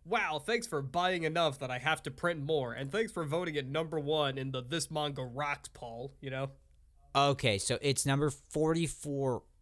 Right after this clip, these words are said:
Speaker 2: on top manga on my anime list, and it's number five in popularity.
Speaker 1: Damn.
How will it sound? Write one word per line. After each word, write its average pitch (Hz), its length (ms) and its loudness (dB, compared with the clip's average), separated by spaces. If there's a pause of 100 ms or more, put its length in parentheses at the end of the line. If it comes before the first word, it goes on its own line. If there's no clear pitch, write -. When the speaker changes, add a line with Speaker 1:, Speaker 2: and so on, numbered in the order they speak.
(220)
Speaker 2:
on 110 300 0
top - 460 4
manga 95 480 -2
on 95 140 -4
my 90 160 -4
anime 92 360 -4
list, 90 340 -6
and 110 120 -2
it's - 120 -2
number 113 180 0
five 104 340 2
in 90 80 -4
popularity. 64 640 -8 (680)
Speaker 1:
Damn. 139 220 -6